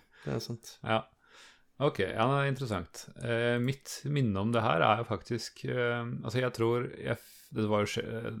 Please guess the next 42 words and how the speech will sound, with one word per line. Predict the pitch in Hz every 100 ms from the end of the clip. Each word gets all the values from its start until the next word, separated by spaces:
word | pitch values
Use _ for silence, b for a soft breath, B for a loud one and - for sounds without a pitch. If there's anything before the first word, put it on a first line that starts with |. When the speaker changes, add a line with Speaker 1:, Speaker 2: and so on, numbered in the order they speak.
| 113
Speaker 2:
Apogee | 110 - - 101 101
var | 92
jo | 90
kongen | 110 90 90
av | 92 92
shareware, | 90 92 92 107 127 - -
så | - 104
det | 101
var | 104 95
jo |
sånn | 98 98
de | 95 95
ble | 95 92
store | - 104
ved | 90 90
at | -
de |
ga | 87 85
bort, | 82 - -
eh, | 101 90 90
f-, | - - _
liksom, | 95 82 87
første | - 101 - - -
tredjedelen | 95 87 85 87 90
eller | 90 90 87
Speaker 1:
Mm. | 104 104 -
Speaker 2:
første | - - 95
episode | 85 110 92 90
av | 92 92 90 - B B B B
spillene | - 104 98
sine | 101 101
gratis, | 104 92 143 143 -
og | 110
så | -
kunne | 104 101
man | 95 92 101
bestille | - 98 92
og, | 90 90 90 - -
og | 101
kjøpe | 95 92 92
resten, | -
da. | 104